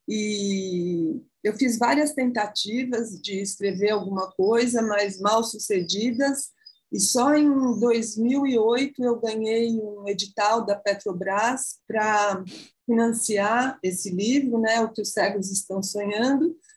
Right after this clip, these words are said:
Daí, em dois mil e nove, eu fui com a minha filha, Leda,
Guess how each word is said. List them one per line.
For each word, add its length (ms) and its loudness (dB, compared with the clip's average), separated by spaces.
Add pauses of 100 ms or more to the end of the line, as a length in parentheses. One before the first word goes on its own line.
(120)
Daí, 220 2
em 100 4
dois 280 4
mil 240 4
e 60 2
nove, 520 2
eu 60 2 (120)
fui 160 0
com 100 -2
a 40 0
minha 200 0
filha, 520 0
Leda, 600 2